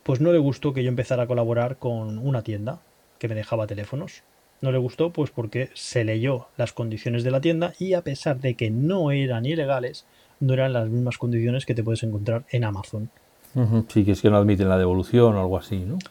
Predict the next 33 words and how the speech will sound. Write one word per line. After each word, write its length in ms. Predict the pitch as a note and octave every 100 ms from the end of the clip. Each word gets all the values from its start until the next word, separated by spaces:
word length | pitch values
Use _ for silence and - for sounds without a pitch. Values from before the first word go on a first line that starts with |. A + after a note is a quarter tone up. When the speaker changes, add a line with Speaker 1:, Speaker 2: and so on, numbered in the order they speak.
| _ _ _ _
Speaker 2:
O 80 | G2
que 80 | G#2+
Speaker 1:
Eso 100 | G#2+
Speaker 2:
no 0 |
Speaker 1:
es 40 |
lo 40 | G#2+
que, 60 |
Speaker 2:
admitían. 420 | G2+ A2+ G#2 E2+ E2 - _ _
Speaker 1:
eso 220 | - C3 C#3+
es 60 |
lo 80 | C#3+
que 120 | C3+
decían 360 | A#2+ A#2 B2 A2+
ellos. 360 | G#2 G2 - - _ _ _ _ -
Speaker 2:
Lo 100 | G#2+
que 80 | G2
decían 340 | F#2+ F#2 A2+ B2
los 140 | G#2+
de 140 | G2+ F#2
Achocom, 500 | F2+ G2 B2 G#2 F2+ A#2
estos. 460 | A2+ - F2+ - _ _ _ _ _ _
Speaker 1:
No, 260 | B2+ A#2 G#2+
Speaker 2:
¿O 140 | G#2 A2
es 60 |
lo 60 | G#2+
Speaker 1:
eso 80 | G#2+
Speaker 2:
que 60 |
Speaker 1:
es 60 | G#2
lo 60 |
que 0 |
Speaker 2:
decía 100 | G#2+
Speaker 1:
decía 200 | G2+ F#2+ F2+
Speaker 2:
David? 140 | F2